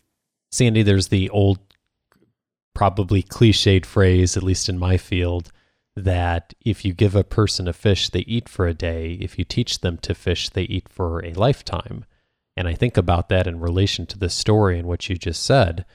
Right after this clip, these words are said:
in that it is, it is, it is easier and it feels good,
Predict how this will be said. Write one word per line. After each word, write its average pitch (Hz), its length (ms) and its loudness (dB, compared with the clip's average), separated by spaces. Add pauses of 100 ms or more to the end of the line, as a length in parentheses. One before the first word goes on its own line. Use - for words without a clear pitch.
(440)
in 87 640 -2
that 85 460 -2
it 95 160 0
is, 85 540 0 (840)
it 95 120 0
is, 87 380 0 (240)
it 101 400 -8
is 90 240 -2
easier 107 760 4 (520)
and 104 120 -2
it 90 100 -6
feels 98 360 2
good, 113 320 2